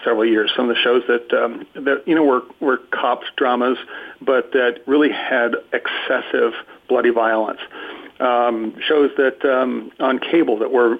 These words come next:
were very, um, you know, sexually laden, profane, and, and violent. So it's, it's really a broad swath over twenty-five years where most of these shows are not even on the air anymore, but some of them are, some of them are.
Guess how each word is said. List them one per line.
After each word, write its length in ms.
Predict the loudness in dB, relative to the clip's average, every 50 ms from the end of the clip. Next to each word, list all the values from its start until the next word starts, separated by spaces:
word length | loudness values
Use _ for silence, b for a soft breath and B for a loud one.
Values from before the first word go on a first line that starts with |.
| 0
were 100 | 0 2
very, 480 | 2 2 2 2 2 2 0 0 -4 -6 -4
um, 480 | 0 0 2 2 0 -2 -4 -6 -10 -14 -12 -8
you 80 | -6 -4
know, 240 | -4 -4 -4 -6 -8 -10 -12 -12 -10 -6
sexually 300 | -6 -4 -2 0 2 2
laden, 480 | 4 4 4 2 2 0 0 -2 -2 -6
profane, 580 | -6 -4 -2 -2 0 0 0 0 0 0 0 0
and, 180 | 0 -2 -2
and 200 | -2 -2 -2 -2
violent. 420 | 0 0 0 2 0 0 -2 -4 -8 B B B B B B B 0
So 120 | 2 2
it's, 200 | 4 2 0 -2 -4 -18 _ -14
it's 280 | -10 -4 -4 -6 -6 -6 -12 -10
really 320 | -8 -2 0 2 4 4 4
a 80 | 2
broad 480 | 0 -2 -2 0 2 2 2 2 0 -2 -6 -10
swath 380 | -6 -2 0 0 0 0 -2 -4 -4 -2
over 220 | -2 0 0 -2
twenty-five 520 | -2 0 0 0 0 0 0 0 2 2
years 300 | 2 2 2 4 2 2 0 -4 -12 -20 _ _ _ _ _ _ _ _ _ _ -20 -14 -4 -2
where 360 | 0 2 2 0 0 -2 -4 -4
most 240 | 0 2 2 2
of 60 | 2 2
these 100 | 0 2
shows 240 | 2 2 2 2
are 60 | 2 0
not 160 | 2 2 2
even 160 | 4 4 4
on 100 | 2 0
the 160 | 0 -2 -2 -2
air 180 | 0 0 0
anymore, 360 | 0 -2 -4 -2 0 0 0
but 140 | 2 0 -2 0
some 100 | 0 0
of 60 | 2
them 100 | 4 4
are, 280 | 2 2 0 -2 -4 -6 B B B -6 -2
some 100 | 0 2
of 60 | 2
them 100 | 2 4
are. 220 | 2 2 0 0